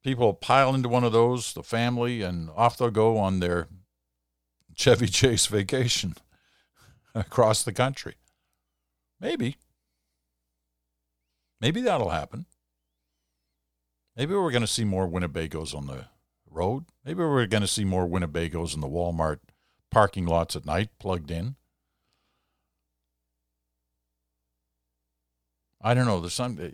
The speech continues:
I, I think it's probably got more to do with the fact that I'm, I would be awfully scared of trying to drive one of those.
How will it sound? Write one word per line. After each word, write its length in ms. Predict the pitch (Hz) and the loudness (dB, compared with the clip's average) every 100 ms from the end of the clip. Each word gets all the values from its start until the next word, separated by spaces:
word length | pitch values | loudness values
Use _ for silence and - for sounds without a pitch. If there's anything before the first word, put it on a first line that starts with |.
| - | -4
I, 80 | 98 | -2
I 240 | 117 110 | 0 -2
think 180 | 107 151 | -2 -2
it's 140 | 131 - | -2 2
probably 320 | 131 117 95 | 0 2 -2
got 260 | 87 92 | -2 -2
more 260 | 85 101 120 | -2 -2 -2
to 120 | 107 | -2
do 120 | 95 | -6
with 120 | 98 92 | -4 -6
the 80 | |
fact 320 | 87 95 90 - | -2 0 0 -2
that 100 | 85 | -6
I'm, 240 | 82 80 - _ _ _ | -6 -8 -14 _ _ _
I 120 | 90 | -6
would 240 | 95 92 80 | -4 -4 -8
be 240 | 87 78 - _ _ _ - | -10 -12 -16 _ _ _ -4
awfully 320 | 107 - - | -4 -4 -10
scared 360 | - 85 71 65 | -8 -6 -6 -8
of 180 | - _ _ _ _ _ | -16 _ _ _ _ _
trying 180 | 104 82 | -6 -6
to 60 | |
drive 280 | 73 78 80 | -6 -6 -6
one 120 | 69 | -8
of 60 | 65 | -10
those. 320 | 113 - - | -12 -12 -14